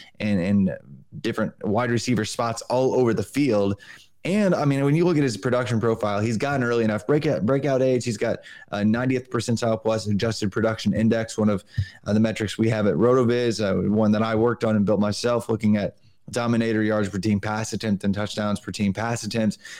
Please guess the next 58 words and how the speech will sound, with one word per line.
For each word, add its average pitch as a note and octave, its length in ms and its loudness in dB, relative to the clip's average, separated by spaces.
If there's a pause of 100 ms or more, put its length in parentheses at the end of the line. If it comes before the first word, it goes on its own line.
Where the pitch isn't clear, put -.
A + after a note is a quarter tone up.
(100)
Uh, B2 80 -2
just E3 160 0
about A#3 220 2
every F3+ 400 2
kind E3+ 180 -2
of C#3+ 80 2
lens C3 260 2
that A#2 100 0
you B2+ 100 2
wanna A#2+ 180 4
look A#2+ 240 0
through G2 420 2 (300)
at A#2+ 120 -4
Elijah A#2 340 2
Moore, A2+ 340 4
it's G2+ 220 0
like, G2 160 0
checkbox, G#2 640 -4
checkbox, G#2 520 -4
check A2+ 280 -4
that. A#2 180 0 (180)
Yeah, G#2 200 0
check A2+ 300 -4
that C3+ 200 0
one C#3 140 2
and A2 160 2
this B2 180 -2
one A#2+ 120 2
and G#2+ 100 4
that B2+ 160 0
one. C3 180 0 (240)
And C3 180 0
the C3 160 -2
only G#3 340 4
thing, F3 440 0 (260)
i-, - 60 -2
if C3 260 0
we're C3 100 -2
gonna C#3 120 -2
knock C#3 300 0
him, B2 100 0
is A2+ 140 -2
just A2 320 -6
that A2+ 160 2
he's G#2+ 180 -2
going G2 280 0
to F#2+ 60 2
the F#2+ 60 0
Jets, - 380 -4
and G2 120 2
the G2+ 60 4
Jets G#2+ 300 -2
just G2+ 240 -2
ruin G#2 260 4
people's F#2 260 -2
careers. A#2+ 400 0 (360)
But, C#3 360 0
um, A#2 320 2